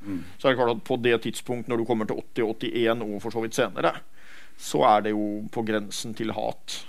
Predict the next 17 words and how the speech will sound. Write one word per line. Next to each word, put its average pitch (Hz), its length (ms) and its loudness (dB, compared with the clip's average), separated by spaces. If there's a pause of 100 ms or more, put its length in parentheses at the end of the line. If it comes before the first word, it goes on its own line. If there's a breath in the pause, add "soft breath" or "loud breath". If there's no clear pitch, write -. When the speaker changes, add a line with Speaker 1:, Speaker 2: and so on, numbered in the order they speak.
Speaker 1:
Mm. 101 140 0
Speaker 2:
eh, 69 400 -6 (220)
da. 117 100 2 (220)
Eh, 127 360 -2
og, 117 360 -4
og 104 360 0 (280 loud breath)
fra 135 120 4
hans 110 280 -2
side 110 260 0
også - 300 -4
ganske 104 480 0 (100)
hatsk - 540 -10
ovenfor 101 520 -4
en 98 140 -4
person 113 400 -6
som 107 220 -4
han 98 220 -4